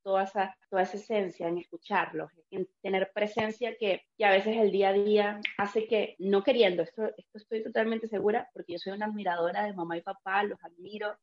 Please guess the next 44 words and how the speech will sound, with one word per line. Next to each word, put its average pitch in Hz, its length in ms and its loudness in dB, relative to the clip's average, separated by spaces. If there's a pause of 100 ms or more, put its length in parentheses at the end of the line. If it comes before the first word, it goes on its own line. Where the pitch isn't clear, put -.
(280)
Yo 190 160 2
no 180 80 2
soy 196 160 2
mamá 185 200 -2
y 185 40 -6
papá 190 360 4
y 180 200 4
digo, 175 200 2
"Oh, 370 280 2 (200)
¿cómo 202 320 -6
hacen?". 170 460 -12
Eh, 165 460 0 (340)
siento 190 240 -2
que 220 140 6
tienen 180 280 2
que 208 80 2
tener 185 220 4
un 196 80 -2
superpoder 240 640 4
de 208 80 6
amor, 208 400 0 (100)
pero 208 180 4
siento 208 380 0
que, 226 560 4
que - 80 -10
también 190 380 2
hay 185 100 -2
que 240 80 4
apegarnos 208 480 4
más, 226 420 0
vincularnos 202 720 0
más 214 240 -4 (380)
con 185 160 -4
todas 185 180 0
estas 208 240 -2
vivencias 202 580 2 (160)
para 190 220 0
que 185 160 -2
nuestros 180 480 -4
niños, 220 500 -2 (140)
eh, 170 200 0
y 165 100 0
nuestras 170 320 -6
niñas 214 420 0